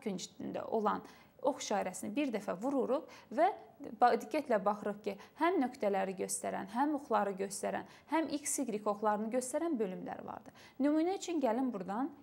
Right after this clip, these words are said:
birini seçək. Bunu seçdikdə diqqətlə ekrana baxsaq, görəcəyik ki, bizim həm X, həm də Y-in əsas oxları ekranda görsənir. Amma bundan başqa biz hansı funksiyaları yerinə yetirə bilərik cədvəlimiz üzərində? Cədvəlimizin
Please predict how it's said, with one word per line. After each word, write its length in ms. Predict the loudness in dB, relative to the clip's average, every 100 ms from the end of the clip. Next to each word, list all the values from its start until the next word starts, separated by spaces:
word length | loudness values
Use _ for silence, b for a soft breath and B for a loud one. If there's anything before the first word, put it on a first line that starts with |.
| -6
birini 340 | -2 -2 -2
seçək. 360 | -6 -8 -10 -12 B B -2
Bunu 180 | -2
seçdikdə 580 | 0 -2 -2 -8 -2 -2 -2 B -8
diqqətlə 520 | -2 2 0 0 -4
ekrana 300 | -4 -4 0
baxsaq, 320 | 0 -2 0
görəcəyik 480 | 0 0 0 -4 -4
ki, 140 | -8 -8 B -4
bizim 280 | 0 0 0
həm 220 | -4 -6 -4
X, 420 | -2 -2 -4 -12 B
həm 240 | -2 0 0
də 80 | 0
Y-in 520 | -2 -2 -2 -4 -4
əsas 300 | -4 -4 -6
oxları 420 | -8 -4 -2 -2 -4 B
ekranda 560 | -6 -4 -4 -4 -2 -4
görsənir. 560 | -4 -10 -12 -14 -18 -20 B B B
Amma 260 | 2 2 2
bundan 480 | 0 2 4 2 0
başqa 400 | -2 -2 -2 -2 -6 -12
biz 240 | -2 -2 -2
hansı 320 | 0 0 0
funksiyaları 540 | -4 -6 -4 -2 -4 -2
yerinə 300 | -4 -6 -8
yetirə 300 | -10 -6 -6
bilərik 300 | -4 -6 -4
cədvəlimiz 460 | -6 -4 -4 -4 -6
üzərində? 380 | -6 -6 -6 -10 B B B B
Cədvəlimizin 680 | 4 8 6 6 4 0